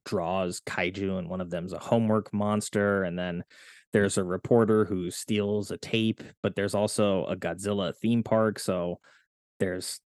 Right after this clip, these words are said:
Godzilla that destroys Japan, yet they've built a multi-hundred foot tall installation and opened a theme park around it to celebrate Godzilla.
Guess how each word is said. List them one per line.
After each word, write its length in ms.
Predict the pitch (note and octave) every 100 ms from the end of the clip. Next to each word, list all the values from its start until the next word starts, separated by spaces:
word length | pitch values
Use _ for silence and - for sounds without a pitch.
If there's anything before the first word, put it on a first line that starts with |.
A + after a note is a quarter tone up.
| _
Godzilla 580 | A#2+ G2 F2+ A2 G#2+ G#2
that 300 | F#2+ F2 E2 B1 _ _ _
destroys 580 | E2+ - - A2+ A2 G2+
Japan, 560 | G2+ - G#2+ G#2 G#2
yet 140 | G2 F#2
they've 220 | F#2+ F#2 -
built 340 | G#2 G2+ G2+
a 100 | E2
multi-hundred 1080 | D#2+ F#2 F#2+ G2 - F#2 F#2 - G2+ G2 F#2
foot 320 | - - A2+ - _ _ _
tall 500 | - G2 F#2+ F#2+ F#2 -
installation 760 | G#2 - - F#2 F#2 - F#2
and 120 | E2 F2
opened 240 | F#2 F2
a 60 | E2+
theme 280 | G2 G2+
park 240 | G2 G2+ -
around 300 | F#2+ F#2+ F2+
it 100 | -
to 80 | D#2+
celebrate 600 | - G2+ G2 F#2+ G2+ G2
Godzilla. 420 | G2+ F#2+ G#2+